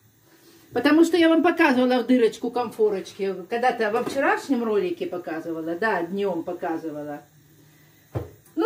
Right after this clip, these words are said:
сейчас поставлю вариться перловку. Перловка разбухла. Как-то вот так. Вот картошка. Будет с килечкой в томате.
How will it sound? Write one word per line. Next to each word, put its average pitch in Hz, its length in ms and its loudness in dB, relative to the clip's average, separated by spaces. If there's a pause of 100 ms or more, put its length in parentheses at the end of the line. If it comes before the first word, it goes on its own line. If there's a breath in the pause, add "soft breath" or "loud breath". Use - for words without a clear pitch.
сейчас 392 420 2
поставлю 349 520 2
вариться 311 420 0
перловку. 247 680 2 (180)
Перловка 233 480 2
разбухла. 226 800 -4 (2000 loud breath)
Как-то 285 360 4
вот 392 260 0
так. 349 420 2 (960)
Вот 254 260 8
картошка. 233 720 2 (1000)
Будет 262 320 6
с - 60 -10
килечкой 277 540 4
в 277 40 -2
томате. 214 600 4